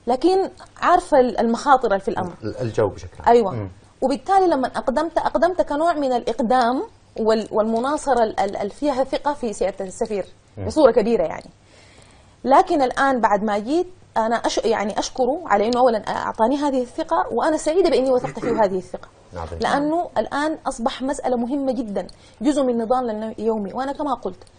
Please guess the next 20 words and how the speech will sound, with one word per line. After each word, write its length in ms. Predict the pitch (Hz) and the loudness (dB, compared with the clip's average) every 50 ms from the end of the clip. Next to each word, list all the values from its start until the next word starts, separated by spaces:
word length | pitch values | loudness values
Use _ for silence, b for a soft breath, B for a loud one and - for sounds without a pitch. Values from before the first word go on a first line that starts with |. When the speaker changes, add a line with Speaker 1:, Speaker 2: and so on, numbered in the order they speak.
| b b b b b - | b b b b b -8
Speaker 1:
حقيقة 380 | - 240 240 269 311 247 262 | -6 -4 -2 -2 -2 -2 -2
نحن 240 | 254 277 - - 262 | -4 -4 -6 -6 -6
في 160 | 254 - 240 | -6 -4 -6
بلداننا 560 | 190 202 220 214 226 269 277 277 294 302 - 247 | -4 -4 -6 -4 -4 -4 -4 -4 -6 -6 -6 -6
انشغلنا 480 | 247 - - 277 247 294 330 330 302 | -6 -2 -2 0 0 2 0 0 2
بقضايانا 600 | 233 240 226 220 - - 196 220 220 233 233 220 196 | 2 2 0 0 -4 -4 -2 0 2 2 0 -2 -4
الداخلية 480 | 175 190 190 185 - 196 190 185 180 | -4 -6 -6 -6 -8 -10 -10 -10 -12
Speaker 2:
صحيح. 140 | 190 - - | -10 -6 -2
Speaker 1:
كلنا، 260 | 381 311 254 196 175 175 b b b b b b b b b b - | 0 0 0 0 -2 -6 b b b b b b b b b b -6
لكن 480 | 240 262 330 349 349 - 262 226 190 180 - - - _ _ _ _ _ - _ _ _ _ _ _ _ - | -4 0 0 0 0 0 -4 -6 -6 -8 -14 -20 -20 _ _ _ _ _ -20 _ _ _ _ _ _ _ -6
وده، 380 | 247 254 294 302 330 339 349 - - - - - _ _ _ _ - | -4 0 2 4 4 2 0 -4 -8 -18 -20 -20 _ _ _ _ 2
آه، 180 | 220 220 214 208 | 4 6 6 6
يعني 520 | 180 220 208 208 214 208 208 202 202 196 - - - - _ _ _ _ _ _ _ _ | 4 2 0 0 -2 -4 -6 -6 -8 -10 -12 -14 -20 -20 _ _ _ _ _ _ _ _
شوية 420 | - - - - 320 330 330 311 - | -14 -6 -2 0 2 4 4 4 4
أبعد 340 | - 262 277 247 233 220 | 4 6 6 6 6 4
عننا 460 | 233 226 269 269 262 254 254 262 277 - - - _ _ _ _ _ _ _ _ _ - | 2 0 -2 -2 -2 -2 -2 -4 -6 -10 -14 -20 _ _ _ _ _ _ _ _ _ -16
حقيقة 480 | - - - 220 269 254 - 220 208 226 | -8 -6 -2 0 0 0 0 0 0 0
الوق-، 400 | 208 208 220 233 233 - - - | 0 -2 -2 -4 -4 -6 -6 -6
الأمر، 340 | 196 196 - - 226 202 - - | -4 -4 -2 -4 -4 -4 -4 -4
إنه 260 | 277 269 269 277 | -4 -2 -2 -2